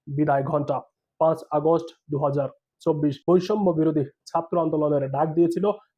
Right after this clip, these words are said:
ঢাকা বিশ্ববিদ্যালয়ের শিক্ষার্থীরা। গুটি কয়েকজন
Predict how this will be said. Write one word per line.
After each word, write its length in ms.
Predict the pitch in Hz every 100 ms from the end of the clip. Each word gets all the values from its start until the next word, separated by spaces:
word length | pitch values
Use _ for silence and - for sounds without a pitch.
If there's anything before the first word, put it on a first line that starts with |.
| 139
ঢাকা 240 | 151 165 151
বিশ্ববিদ্যালয়ের 720 | 143 139 185 170 151 139 131 - _ _
শিক্ষার্থীরা। 520 | - 165 - 139 143 135 - _ _ -
গুটি 260 | 180 214 220
কয়েকজন 400 | 208 196 175